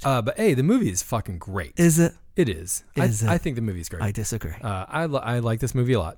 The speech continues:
Speaker 2: This is going back to m-, my controversial comment I made a, a few months ago to you. Shane Black's a bag of shit.
Speaker 1: Oh, yeah.
Speaker 2: He doesn't make
Speaker 1: Yeah.
Speaker 2: good movies.
Speaker 1: Yeah,
Speaker 2: He
Speaker 1: I don't
Speaker 2: doesn't.
Speaker 1: know. I, I enjoyed this movie. Um, I can't th-, for the life of me think of or remember a Christmas component to it.
Speaker 2: No.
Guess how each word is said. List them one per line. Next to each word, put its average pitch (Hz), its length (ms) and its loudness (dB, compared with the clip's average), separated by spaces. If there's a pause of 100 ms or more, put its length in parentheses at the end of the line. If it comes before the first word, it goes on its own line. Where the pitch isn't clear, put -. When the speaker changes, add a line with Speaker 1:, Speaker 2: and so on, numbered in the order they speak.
(160)
Speaker 2:
This 214 160 6
is 220 80 2
going 214 180 10
back 165 160 8
to 165 80 2
m-, 165 420 0 (120)
my 156 240 4
controversial 156 640 6
comment 143 340 0
I 135 80 -2
made 127 220 -2 (520)
a, 92 80 -2
a 90 40 2
few 151 240 2
months 147 240 4
ago 131 180 0
to 120 140 -2
you. 110 80 0
Shane 139 320 2
Black's 131 240 -2
a 120 40 0
bag 117 220 0
of 98 60 -2
shit. 120 280 0 (300)
Speaker 1:
Oh, 196 220 4
yeah. 196 140 4
Speaker 2:
He 185 40 4
doesn't 156 260 6
make 147 140 4
Speaker 1:
Yeah. 139 60 2
Speaker 2:
good 139 160 4
movies. 135 420 2
Speaker 1:
Yeah, 123 80 2
Speaker 2:
He 123 60 6
Speaker 1:
I - 20 6
don't - 60 0
Speaker 2:
doesn't. 196 280 8
Speaker 1:
know. 101 120 -2 (260)
I, 165 140 4
I 156 260 -2
enjoyed 139 320 0
this 123 140 -2
movie. 127 260 0 (320)
Um, 104 460 0
I 113 140 -2
can't 110 420 -4
th-, - 260 -16 (100)
for 123 200 -4
the 107 80 -4
life 101 280 -4
of 104 80 -8
me 101 140 -2
think - 540 -6
of 98 320 -4
or 101 180 -2
remember 98 400 -2
a 87 40 -6
Christmas - 380 -12
component 90 440 -12
to - 80 -14
it. - 180 -18
Speaker 2:
No. 208 340 2